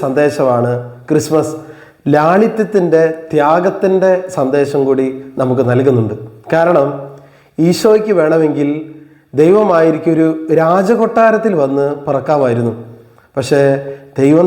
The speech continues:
തെരഞ്ഞെടുത്തത് ഒരു കാലിത്തൊഴുത്താണ്, ഒരു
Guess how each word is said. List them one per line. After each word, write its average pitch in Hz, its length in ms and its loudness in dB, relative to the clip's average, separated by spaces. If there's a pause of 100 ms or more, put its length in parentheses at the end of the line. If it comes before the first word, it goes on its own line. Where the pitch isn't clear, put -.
തെരഞ്ഞെടുത്തത് 139 640 0 (520)
ഒരു 131 180 2 (680)
കാലിത്തൊഴുത്താണ്, 139 840 0 (1000)
ഒരു 160 80 4